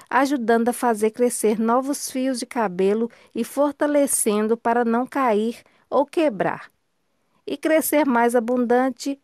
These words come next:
grosso e bonito. Este tônico também é muito econômico e muito poderoso também.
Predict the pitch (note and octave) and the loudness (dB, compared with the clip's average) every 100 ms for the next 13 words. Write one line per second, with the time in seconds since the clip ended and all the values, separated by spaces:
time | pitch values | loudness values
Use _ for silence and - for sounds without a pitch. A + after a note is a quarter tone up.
0 | - F#3 A3+ A#3+ B3+ - B3+ - C4+ C#4 | -6 2 4 4 2 -4 -8 -6 -4 0
1 | E4 C#4 F#3 D3+ - - - _ _ _ | 2 2 0 -2 -10 -20 -20 _ _ _
2 | _ _ _ _ _ _ _ _ - D4 | _ _ _ _ _ _ _ _ 0 2
3 | - C4 - B3 B3+ A#3+ A#3 G#3+ F#3 E3+ | 0 -8 0 2 2 0 -2 -2 0 2
4 | G#3 A#3 C4+ B3 A#3 C4 C4+ B3+ G#3+ G3 | 2 2 2 2 2 0 -2 -4 -2 -2
5 | F#3 G3 G#3+ - A#3+ - D4 C#4+ A#3+ B3+ | 0 -2 -2 -4 -6 -6 -4 0 2 2
6 | C#4 C4 C#4 A#3+ B3 A3+ A3 - B3 A#3 | 0 -2 0 4 4 4 2 0 -2 -2
7 | G3 - | -2 -4